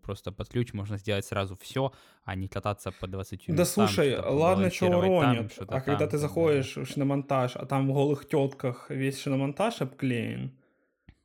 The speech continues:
Speaker 2: типа, и ты такой,
Speaker 1: Ну, ло-,
Speaker 2: э,
Speaker 1: лофт
Speaker 2: вы такой,
Speaker 1: сидишь, это
Speaker 2: э, вы
Speaker 1: хочешь.
Speaker 2: же конченые. Ну, ну, реально, ну,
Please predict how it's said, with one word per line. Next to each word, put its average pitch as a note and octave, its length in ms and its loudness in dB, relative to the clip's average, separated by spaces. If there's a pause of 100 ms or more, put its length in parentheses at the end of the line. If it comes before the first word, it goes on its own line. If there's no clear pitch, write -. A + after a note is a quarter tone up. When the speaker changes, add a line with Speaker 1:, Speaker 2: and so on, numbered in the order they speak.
(160)
Speaker 2:
типа, C3+ 280 2
и B2+ 40 2
ты D3 120 -2
такой, C#3 460 2
Speaker 1:
Ну, G#2+ 420 -2
ло-, G#2+ 380 -2
Speaker 2:
э, A2+ 40 -2
Speaker 1:
лофт B2+ 200 4
Speaker 2:
вы E3 80 4
такой, E3 400 4
Speaker 1:
сидишь, - 160 0
это A#2 160 2
Speaker 2:
э, C#3+ 60 4
вы D#3+ 180 2
Speaker 1:
хочешь. - 0 -
Speaker 2:
же D3 160 2
конченые. E3 840 6
Ну, D#3+ 180 2
ну, F3+ 140 6
реально, F#3+ 300 6
ну, D#3+ 200 2